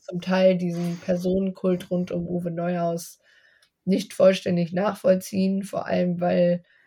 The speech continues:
man vielleicht auch irgendwann mal fragen muss, ob bei ihm auch, also ob sowohl hier als auch bei ihm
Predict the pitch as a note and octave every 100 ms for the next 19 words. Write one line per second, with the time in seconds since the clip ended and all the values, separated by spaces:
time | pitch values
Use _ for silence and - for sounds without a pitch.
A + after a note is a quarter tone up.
0 | _ _ - F#3 F#3+ F#3+ F#3+ F#3+ G3+ G#3
1 | G3 F#3+ F#3+ - F#3+ F#3+ F#3+ F#3+ F#3 -
2 | F#3 F#3 _ _ _ - F3 G3 A3 A3
3 | - F#3+ - E3 E3+ - F3+ - E3 E3+
4 | F3 A3 A#3+ A#3 F#3+ F#3+ - F3+ F3+ G3+
5 | G3